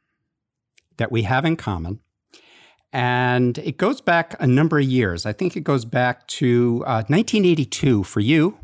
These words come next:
nineteen ninety-three for me. In fact, it was our first. Now, that first is Jacksonville, Florida. Your very first T V series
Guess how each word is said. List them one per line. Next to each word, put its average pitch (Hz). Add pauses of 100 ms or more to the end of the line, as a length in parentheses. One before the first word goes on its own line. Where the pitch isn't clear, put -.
(340)
nineteen 208
ninety-three 147
for 120
me. 113 (180)
In 113
fact, 143
it -
was 123
our 120
first. - (640)
Now, 113 (580)
that 151
first 220 (280)
is 107
Jacksonville, 139
Florida. 110 (760)
Your 131
very 180
first 165
T 170
V 151
series 110